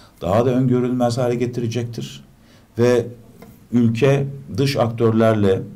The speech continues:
öncelikle de Amerika ile bu S dört yüzler yüzünden bodoslama bir krize doğru giderken, e, zayıflamış bir Erdoğan'ın,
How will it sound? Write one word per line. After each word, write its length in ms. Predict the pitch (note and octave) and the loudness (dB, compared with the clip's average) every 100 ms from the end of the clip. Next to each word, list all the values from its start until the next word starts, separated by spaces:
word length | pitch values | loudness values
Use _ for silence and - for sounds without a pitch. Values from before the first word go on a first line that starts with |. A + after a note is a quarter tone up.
| - | -4
öncelikle 580 | G#2+ G2+ G#2+ G2+ G2+ F#2+ | 0 0 0 -4 -6 -4
de 80 | |
Amerika 520 | D2 G2 G2 G2+ G2+ F2+ | -2 -2 -2 -2 -2 -2
ile 180 | F2 | -2
bu 200 | F#2 D#2 | -4 -4
S 140 | F2+ - | -8 -4
dört 240 | G2 - | -4 -4
yüzler 280 | E2+ E2 E2+ | -8 -4 -4
yüzünden 500 | D#2+ D#2+ E2+ E2 D2+ - - - - | -4 -4 -4 -4 -6 -12 -20 -20 -6
bodoslama 600 | G#2 A2 B2 - D3+ E3 | -2 2 0 2 2 4
bir 100 | C3 | 2
krize 360 | A#2+ G2+ F#2+ F2+ | 0 0 0 0
doğru 220 | F2 E2 | 0 -2
giderken, 600 | D#2+ E2 D#2 D2+ B2 - - - - - _ _ _ F#2+ | -4 -6 -6 -4 -4 -4 -8 -16 -20 -20 _ _ _ -10
e, 40 | F2 - - - | -8 -10 -14 -8
zayıflamış 720 | F2+ B2+ C3 C3+ D#3 E3+ - | 0 4 4 2 0 0 0
bir 100 | G#2+ | 2
Erdoğan'ın, 720 | G2+ G2+ F#2 F#2+ G2+ B2+ | 4 2 2 0 0 -2